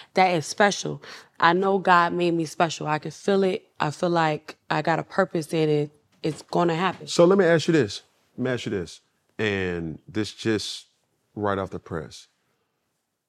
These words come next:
Speaker 2: Would you consider yourself wholesome?
Speaker 1: I mean,
Speaker 2: Because it's, it's, it's a part two to this. You know what I'm saying? And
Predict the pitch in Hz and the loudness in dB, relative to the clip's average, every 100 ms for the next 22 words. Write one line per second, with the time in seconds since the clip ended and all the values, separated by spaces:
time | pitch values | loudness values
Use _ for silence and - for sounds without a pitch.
0 | - 110 139 139 160 - 147 - 131 123 | -8 2 2 4 0 0 -2 0 0 2
1 | 120 - 113 104 117 104 - 69 58 _ | 0 -2 -4 -4 -4 -4 -4 -12 -14 _
2 | _ _ _ _ _ _ _ _ _ _ | _ _ _ _ _ _ _ _ _ _
3 | _ _ _ _ _ _ _ _ _ _ | _ _ _ _ _ _ _ _ _ _
4 | _ _ 269 302 294 254 _ _ _ _ | _ _ 2 4 4 -2 _ _ _ _
5 | _ _ _ _ _ _ _ _ _ _ | _ _ _ _ _ _ _ _ _ _
6 | _ _ _ _ _ _ _ - 143 165 | _ _ _ _ _ _ _ 2 6 6
7 | 147 - 151 135 147 139 131 - 165 - | 6 2 -2 0 0 0 0 4 2 2
8 | - 147 113 101 95 76 - - _ _ | 0 0 0 -4 -4 -4 -10 -20 _ _
9 | - 101 101 110 104 101 98 92 _ _ | -4 -2 0 0 0 0 -4 -8 _ _
10 | - - 117 117 110 104 101 90 | -12 2 4 6 4 2 0 -4